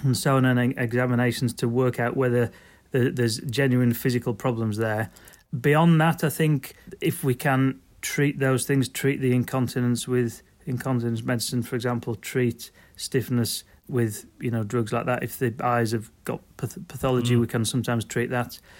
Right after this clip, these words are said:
Speaker 1: Is the dog tired 'cause he can't get, he can't get up 'cause he's tired, 'cause his heart's not working? You know, we do all those things that there's
Speaker 2: Yeah.
Speaker 1: conventional medicine that works very well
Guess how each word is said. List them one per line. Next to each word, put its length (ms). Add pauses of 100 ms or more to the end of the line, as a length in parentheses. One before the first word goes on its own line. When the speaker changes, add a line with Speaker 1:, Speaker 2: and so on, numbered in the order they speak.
(140)
Speaker 1:
Is 160
the 80
dog 200
tired 480
'cause 180
he 80
can't 320
get, 280 (400)
he 160
can't 280
get 120
up 160
'cause 160
he's 120
tired, 260
'cause 140
his 120
heart's 320
not 160
working? 420 (300)
You 80
know, 80
we 80
do 160
all 140
those 220
things 220
that 220
there's 220
Speaker 2:
Yeah. 320
Speaker 1:
conventional 520
medicine 380
that 120
works 320 (120)
very 280
well 300